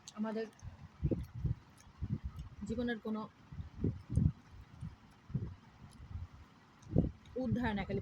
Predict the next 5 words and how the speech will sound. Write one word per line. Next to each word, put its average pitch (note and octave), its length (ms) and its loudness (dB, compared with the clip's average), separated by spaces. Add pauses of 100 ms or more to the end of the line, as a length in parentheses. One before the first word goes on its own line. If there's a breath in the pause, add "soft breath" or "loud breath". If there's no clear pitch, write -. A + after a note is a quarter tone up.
পতন C#4+ 280 0 (100)
আছে, - 160 -10 (1500)
খালি A3+ 220 0
পতনই C4 360 -4
দেখলাম। G3 260 -8